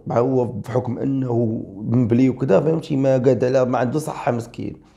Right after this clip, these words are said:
صافي غيقول لي: "نهار غت-، غدو-، الدور به مازال ولا غتجي هذا، راه غادي نصيفطك لهاد البوليس فين تربى". هنا السيد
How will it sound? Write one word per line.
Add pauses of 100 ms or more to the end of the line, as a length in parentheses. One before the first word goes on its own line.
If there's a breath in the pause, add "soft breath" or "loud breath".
(720 soft breath)
صافي
غيقول
لي:
"نهار
غت-،
غدو-،
الدور
به
مازال
ولا
غتجي
هذا،
راه
غادي
نصيفطك
لهاد
البوليس
فين
تربى". (800 soft breath)
هنا
السيد